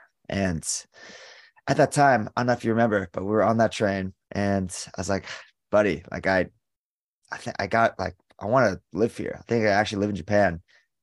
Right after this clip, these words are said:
'Cause it was getting to the point at the end of the trip where I was already st-, starting to feel, like, it's kinda sad that we'd have to go home, that the trip was ending. And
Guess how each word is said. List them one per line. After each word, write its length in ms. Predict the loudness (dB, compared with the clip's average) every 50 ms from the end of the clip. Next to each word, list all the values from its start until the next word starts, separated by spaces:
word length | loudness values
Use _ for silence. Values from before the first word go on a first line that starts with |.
| _ _
'Cause 100 | -14 -14
it 40 | -12
was 60 | -2
getting 140 | 0 0 0
to 80 | 0 -2
the 60 | -8
point 280 | -4 -2 0 0 2
at 80 | 0 -2
the 100 | -2 -4
end 100 | -2 -2
of 80 | -2 -2
the 60 | -4
trip 260 | -4 -2 -2 -2 0
where 80 | 2 2
I 40 | 2
was 120 | 2 2
already 300 | 2 4 4 4 2 0
st-, 400 | -2 -6 -8 -6 -6 -6 -6 -4
starting 280 | -4 -2 0 0 0 -4
to 60 | -6
feel, 180 | -2 0 2 2
like, 360 | 2 2 0 -2 -6 -10 -16 _ _ _ _ _ _ -20 -20 -20 _ _ _ _
it's 80 | -18 -8
kinda 420 | -4 -2 0 0 0 0 -2 -4 -8 _ _ _ _ _ _ _ _ _ _ _ _ _ _ _ _
sad 460 | -10 -2 0 2 4 4 4 2 2
that 280 | -2 -6 -6 -6 -8 -8
we'd 100 | -6 -4
have 140 | -4 -4 -4
to 60 | -4
go 120 | -6 -6 -4
home, 340 | 0 2 2 4 4 2 0
that 120 | -4 -8
the 40 | -10
trip 220 | -8 -6 -6 -6
was 120 | -4 0 0
ending. 360 | 2 2 2 0 0 -2 -4 -12 -20 -20 -20 -20 -20 -20 _ _ _ -6
And 460 | -4 -2 0 0 0 -2 -4 -6